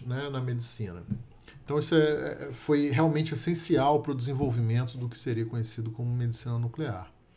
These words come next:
A medicina nuclear, então, é isso, né, um ramo da medicina que tá relacionado com o uso de substâncias radioativas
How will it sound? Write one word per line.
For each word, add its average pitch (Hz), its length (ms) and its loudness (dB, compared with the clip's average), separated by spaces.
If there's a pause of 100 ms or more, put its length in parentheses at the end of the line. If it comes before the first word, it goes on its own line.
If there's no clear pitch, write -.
(400)
A 170 100 6
medicina 160 380 6
nuclear, 131 440 4
então, 143 260 2
é 220 80 4
isso, 147 380 4
né, 127 100 0
um 147 80 2
ramo 139 280 4
da 131 100 2
medicina 127 560 0
que 160 120 -8
tá 143 200 0
relacionado 135 760 0
com 143 180 -4
o 135 180 0
uso 165 260 2
de 131 60 -4
substâncias 120 600 -2
radioativas 123 840 -2